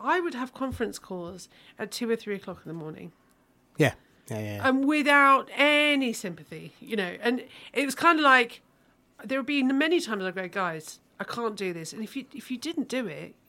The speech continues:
Speaker 1: you weren't on the call.
Speaker 2: Right.
Speaker 1: They <laughs> never changed it. And if you weren't on the call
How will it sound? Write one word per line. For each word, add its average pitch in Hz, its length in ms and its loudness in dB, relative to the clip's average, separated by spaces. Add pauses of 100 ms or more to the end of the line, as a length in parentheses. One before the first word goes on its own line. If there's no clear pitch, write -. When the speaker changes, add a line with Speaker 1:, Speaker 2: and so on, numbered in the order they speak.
(120)
Speaker 1:
you 233 120 -8
weren't 254 220 -4
on 220 140 -2
the 196 80 -6
call. 277 360 -8 (560)
Speaker 2:
Right. 107 300 0 (360)
Speaker 1:
They 277 80 0
<laughs> 302 100 0
never 466 200 6
changed - 760 0
it. - 420 -8 (380)
And 277 100 2
if 285 80 0
you 320 140 -2
weren't 403 240 6
on 285 100 2
the 226 60 0
call 214 680 -2